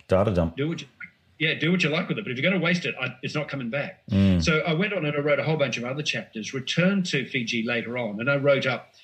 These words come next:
Speaker 2: you know, an account of what happened, but it didn't have that immediacy. I think the whole exercise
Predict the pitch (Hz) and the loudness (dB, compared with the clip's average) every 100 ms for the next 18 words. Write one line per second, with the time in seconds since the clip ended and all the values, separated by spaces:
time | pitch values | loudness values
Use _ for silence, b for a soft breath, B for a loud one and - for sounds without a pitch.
0 | b - 113 135 107 - 123 120 113 113 | b -8 -6 -6 -6 -4 -4 -4 -6 -6
1 | 98 120 - 101 117 117 - 143 131 123 | -6 -6 -4 -6 -6 -4 0 0 0 -2
2 | 110 113 107 - _ _ 117 123 139 139 | -4 -4 -6 -10 _ _ -4 0 0 0
3 | - 95 123 - B B 139 - 247 - | -4 -8 -12 -18 B B -6 0 0 0
4 | 143 147 175 - 175 190 170 113 98 - | -2 2 2 4 2 4 2 0 -4 -6